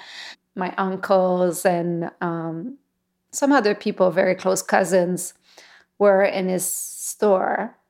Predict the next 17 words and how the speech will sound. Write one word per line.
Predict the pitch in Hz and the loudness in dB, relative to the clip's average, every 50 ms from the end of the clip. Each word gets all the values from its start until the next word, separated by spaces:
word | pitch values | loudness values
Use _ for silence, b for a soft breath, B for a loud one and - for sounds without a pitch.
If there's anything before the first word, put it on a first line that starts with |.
| _ _ _ _ _ _ _ _ _ _ _ _ _ _ _ _ _ - | _ _ _ _ _ _ _ _ _ _ _ _ _ _ _ _ _ 0
And, | 226 220 220 214 214 214 214 214 208 185 | 2 2 4 4 4 4 4 2 4 4
uh, | 226 220 214 214 208 202 | 4 4 6 4 4 4
they | 220 233 | 4 6
were | 240 247 247 | 6 4 4
talking | 247 - 240 269 320 - 370 359 349 330 | 2 0 -2 -2 -2 -2 -2 0 2 2
about | 262 202 214 202 208 208 196 190 - - - | 4 4 4 6 6 4 4 2 -2 -8 -8
his | 208 196 226 196 - - | -2 0 0 0 0 -2
business. | - 208 202 202 202 - - 180 - - - - - - - - - | 0 0 0 0 0 -4 -8 -8 -8 -8 -8 -8 -8 -8 -10 -6 -4
And | - 214 208 208 | -2 0 2 2
they | 220 | 4
were | 220 247 262 | 4 4 2
saying | 262 - - 285 277 269 262 247 | 2 2 2 2 4 4 2 2
how | 208 196 214 208 208 202 202 202 202 202 202 190 - - | 2 4 4 4 4 4 4 4 4 4 2 2 0 -2
he | - 220 226 220 | -2 0 2 4
received | 208 202 196 - - - 220 214 202 208 - - | 4 4 2 2 -2 -2 0 -2 0 0 0 0
offers | - 196 196 196 190 - - - 202 190 190 196 190 190 190 190 185 180 175 - - - - - | 0 2 0 0 -2 -4 -2 0 2 4 4 4 4 2 2 2 2 0 -2 -4 -6 -8 -6 -2
to, | - 196 185 185 185 185 180 | 0 2 2 2 2 2 0